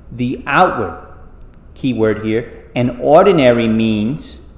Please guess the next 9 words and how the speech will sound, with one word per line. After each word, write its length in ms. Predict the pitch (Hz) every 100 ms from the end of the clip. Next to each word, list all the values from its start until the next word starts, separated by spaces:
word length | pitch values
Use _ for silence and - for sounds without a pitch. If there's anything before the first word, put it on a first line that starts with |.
| - - - -
whereby 580 | 113 127 160 - 123 120
Christ 720 | - - 156 160 175 - -
communicateth 840 | - 123 143 147 - 113 110 107 -
to 200 | 139 117
us 220 | 101 101
the 100 | -
benefits 540 | 107 123 131 143 135
of 160 | 131 120
redemption 640 | 113 104 113 110 - 98